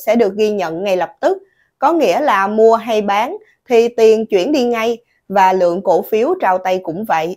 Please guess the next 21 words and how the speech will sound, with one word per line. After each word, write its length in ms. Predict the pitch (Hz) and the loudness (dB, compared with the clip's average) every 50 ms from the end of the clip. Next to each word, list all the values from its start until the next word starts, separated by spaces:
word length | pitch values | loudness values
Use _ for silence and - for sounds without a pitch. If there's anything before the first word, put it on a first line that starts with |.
| _ _ _ _ _ _ _ _ _ _ | _ _ _ _ _ _ _ _ _ _
Hình 200 | - 240 226 220 | -2 -2 0 0
ảnh 340 | 185 175 165 190 247 330 | 0 -2 -4 -4 -6 -4
ngày 160 | 330 269 208 202 | -2 0 0 0
đầu 160 | 202 202 202 | 2 0 0
tiên 320 | 196 202 220 226 226 226 220 | 0 2 0 2 2 2 2
lên 220 | 220 214 208 208 | 2 2 2 0
sàn 380 | - - 196 180 170 175 185 180 | -2 -4 -4 -4 -4 -4 -4 -4
giao 140 | 190 190 | -4 -2
dịch 240 | 190 185 180 170 - - | -2 -2 -2 -4 -4 -6
Nasdaq 520 | 196 196 190 190 - - 190 196 214 226 233 - _ _ | -8 -8 -8 -8 -10 -10 -8 -6 -6 -6 -8 -12 _ _
của 260 | - 175 165 160 214 214 | -2 0 0 0 0 -2
VinFast. 540 | 196 180 175 - - 180 196 220 - - - _ _ _ _ _ _ _ _ _ _ _ _ _ _ _ _ _ _ _ | -4 -6 -6 -6 -10 -12 -12 -12 -14 -20 -20 _ _ _ _ _ _ _ _ _ _ _ _ _ _ _ _ _ _ _
Thứ 200 | - - 254 285 | 0 2 2 4
ba, 360 | 269 247 220 202 196 202 202 - _ _ _ - | 4 2 2 0 0 -2 -4 -10 _ _ _ -2
giao 200 | 196 226 226 226 | 2 2 2 2
dịch 280 | 202 196 180 - - - | 2 0 0 -2 -2 -4
bán 240 | 190 208 208 269 311 | -2 -2 -2 -2 -4
khống 340 | - - 226 214 226 294 330 | -2 0 0 2 2 0 2
rất 220 | 311 311 349 - | 2 2 2 0
phổ 220 | - - 170 165 | 0 0 0 0
biến. 360 | 180 214 220 214 240 320 392 | 2 2 2 2 0 -2 -6